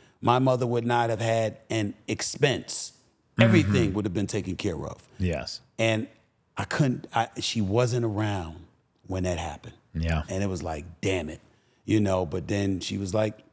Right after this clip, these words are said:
Speaker 1: you could hear her talking to me, "This is what you, this is what you worked for.
Speaker 2: Mm-hmm.
Speaker 1: This is what you work for. You know what to do."
Speaker 2: But you had that moment when you, you know, you pulled her out of that bingo
Speaker 1: Oh, yeah.
Speaker 2: hall.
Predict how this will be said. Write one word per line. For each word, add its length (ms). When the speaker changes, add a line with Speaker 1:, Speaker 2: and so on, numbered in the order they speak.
Speaker 1:
you 120
could 140
hear 160
her 60
talking 360
to 60
me, 220
"This 280
is 100
what 260
you, 180
this 80
is 60
what 160
you 60
worked 220
for. 300
Speaker 2:
Mm-hmm. 280
Speaker 1:
This 80
is 40
what 140
you 60
work 200
for. 120
You 100
know 120
what 120
to 80
do." 120
Speaker 2:
But 180
you 100
had 220
that 140
moment 480
when 180
you, 280
you 100
know, 120
you 220
pulled 240
her 120
out 160
of 80
that 220
bingo 220
Speaker 1:
Oh, 20
yeah. 140
Speaker 2:
hall. 220